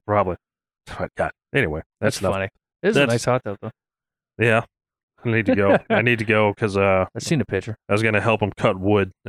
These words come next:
Speaker 1: and then I was gonna sit in his hot tub.
Speaker 2: Nice.
Speaker 1: But I haven't got around to it yet 'cause I've been playing Red
Speaker 2: You know
Speaker 1: Dead
Speaker 2: what we
Speaker 1: the whole
Speaker 2: need?
Speaker 1: time.
Speaker 2: A goddamn ice bath
Speaker 1: Oh.
Speaker 2: thing.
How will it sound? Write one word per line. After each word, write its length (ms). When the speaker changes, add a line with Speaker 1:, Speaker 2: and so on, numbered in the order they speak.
Speaker 1:
and 100
then 80
I 40
was 100
gonna 140
sit 140
in 60
his 120
hot 160
tub. 160
Speaker 2:
Nice. 560
Speaker 1:
But 120
I 40
haven't 220
got 100
around 260
to 120
it 80
yet 160
'cause 140
I've 60
been 120
playing 240
Red 180
Speaker 2:
You 60
know 60
Speaker 1:
Dead 40
Speaker 2:
what 60
we 60
Speaker 1:
the 120
whole 120
Speaker 2:
need? 60
Speaker 1:
time. 80
Speaker 2:
A 40
goddamn 560
ice 340
bath 300
Speaker 1:
Oh. 60
Speaker 2:
thing. 220